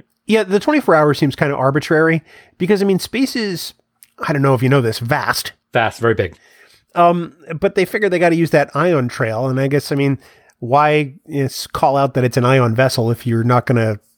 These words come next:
Speaker 1: search for the ion trail?
Speaker 2: Right. There
Speaker 1: Um,
Speaker 2: you go.
Speaker 1: and th-, they, they chase it until they can't really chase it anymore, and then they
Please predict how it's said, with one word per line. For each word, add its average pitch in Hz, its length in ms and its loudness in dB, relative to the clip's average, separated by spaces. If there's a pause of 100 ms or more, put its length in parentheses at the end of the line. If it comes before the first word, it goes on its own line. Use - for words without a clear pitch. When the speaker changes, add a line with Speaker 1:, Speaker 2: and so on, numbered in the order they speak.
(120)
Speaker 1:
search - 340 -2
for 127 120 -4
the 117 120 0
ion 113 400 2
trail? 123 640 0
Speaker 2:
Right. 110 280 0 (920)
There 156 80 -2
Speaker 1:
Um, 156 200 4
Speaker 2:
you 156 60 -6
go. 92 280 -8 (260)
Speaker 1:
and 185 340 2 (480)
th-, 175 240 -8
they, 165 260 4 (140)
they 151 100 2
chase 196 340 0
it 190 100 0
until 151 220 -2
they 147 100 2
can't 156 240 0
really 147 220 2
chase 147 340 0
it 143 180 -2
anymore, 143 480 2
and 131 100 2
then 143 400 0
they 139 280 -2